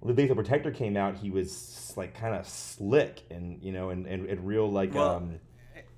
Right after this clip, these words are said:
Speaker 2: a-, and in the Marvel Universe, he had definitely gone through a thing where he be-,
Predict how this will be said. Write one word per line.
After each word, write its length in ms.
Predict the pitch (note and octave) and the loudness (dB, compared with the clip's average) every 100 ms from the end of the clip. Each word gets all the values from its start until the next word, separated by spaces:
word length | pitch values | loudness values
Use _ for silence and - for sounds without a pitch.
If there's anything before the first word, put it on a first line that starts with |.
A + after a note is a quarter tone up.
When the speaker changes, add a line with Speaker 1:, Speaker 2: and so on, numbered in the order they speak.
| - | -18
Speaker 2:
a-, 240 | E3+ D#3+ F3 | -14 -12 -10
and 80 | F3 | -8
in 120 | F3 | -6
the 40 | |
Marvel 280 | D#3+ D#3+ D3+ | -2 -2 -2
Universe, 340 | D3 C#3+ C3 | -6 -8 -10
he 80 | - | -8
had 100 | A#2+ | -8
definitely 360 | B2 B2 B2+ A2 | -6 -8 -8 -8
gone 240 | A#2 A#2 | -8 -10
through 180 | A#2 A#2 | -10 -10
a 60 | A2+ | -10
thing 400 | B2 A#2+ A2+ A2+ | -10 -10 -8 -10
where 120 | A2 | -12
he 200 | A2+ A2+ | -12 -12
be-, 240 | A#2 A2 | -12 -14